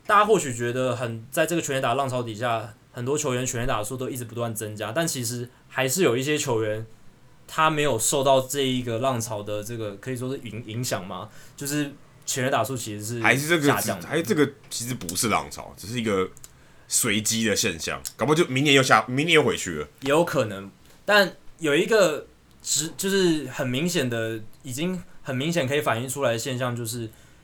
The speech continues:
Speaker 1: 一般大家认为不会打全垒打的球员，确实他们全垒打增长蛮多的，反而是大家认为会打全垒打的有一些
Speaker 2: 搞不好跟投-，
Speaker 1: 反而下降下来。
Speaker 2: 搞不好跟投手也有关啊。投-，投手现在，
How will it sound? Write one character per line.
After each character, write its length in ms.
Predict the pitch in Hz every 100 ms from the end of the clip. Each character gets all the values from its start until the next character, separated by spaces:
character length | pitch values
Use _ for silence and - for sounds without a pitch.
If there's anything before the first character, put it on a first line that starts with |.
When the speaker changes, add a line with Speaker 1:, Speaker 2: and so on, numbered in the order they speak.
| _ _
Speaker 1:
一 120 | 214
般 360 | - 180 170 165
大 220 | 175 160
家 60 | 160
认 160 | 165
为 120 | 120
不 180 | 110 120
会 120 | 151
打 140 | 120 107
全 140 | 110
垒 60 | 113
打 140 | 113
的 60 | 92
球 140 | -
员， 120 | 98 113
确 180 | 160
实 180 | 123 110
他 140 | 104 127
们 100 | 113
全 160 | 110
垒 60 | 104
打 140 | 95
增 180 | 95 104
长 140 | 98
蛮 200 | 76 67
多 160 | 64 69
的， 100 | 62 117 - - - - -
反 140 | 131
而 160 | 127 147
是 180 | 202
大 180 | 180 165
家 60 | 170
认 120 | 175
为 140 | 135
会 160 | 131 190
打 120 | 120
全 180 | 107 113
垒 60 | 123
打 180 | 113
的 60 | 101
有 120 | 107
一 20 |
些 60 | 104
Speaker 2:
搞 60 | 143
不 80 |
好 80 | 190
跟 160 | 170 185
投-， 100 | 156
Speaker 1:
反 80 | 139
而 0 |
下 60 |
降 20 |
下 60 | -
来。 60 | 139
Speaker 2:
搞 40 |
不 60 | 151
好 60 |
跟 100 | 151
投 160 | 139 123
手 140 | 123
也 60 | 104
有 120 | 98
关 180 | 95 90
啊。 200 | 85 82 - - -
投-， 100 | 110 113
投 160 | 117 131
手 100 | 120
现 100 | 123
在， 140 | 120